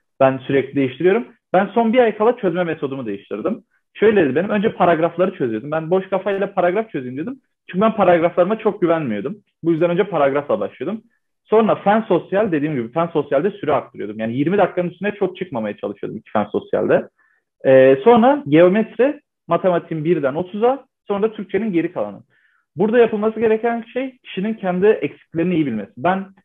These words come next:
e, geometrinin eksik olduğunu biliyordum. Yani, e, şöyle diyeyim, diğer derslere kıyasla yavaş çözdüğüm için bazen göremediğim sorular oluyordu. Onun üzerine çok düşmemem gerektiğini bildiğim için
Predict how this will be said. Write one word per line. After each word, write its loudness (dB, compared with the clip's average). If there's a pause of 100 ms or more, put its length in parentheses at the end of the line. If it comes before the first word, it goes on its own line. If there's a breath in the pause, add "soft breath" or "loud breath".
(180)
e, 0
geometrinin 0
eksik -6
olduğunu 0
biliyordum. -2
Yani, -6
e, -2
şöyle -2
diyeyim, -4
diğer 2
derslere -2
kıyasla -4
yavaş -2
çözdüğüm -8
için -18
bazen -2
göremediğim 0
sorular -2
oluyordu. -4 (380)
Onun 2
üzerine 2
çok -4
düşmemem -4
gerektiğini -2
bildiğim -4
için -8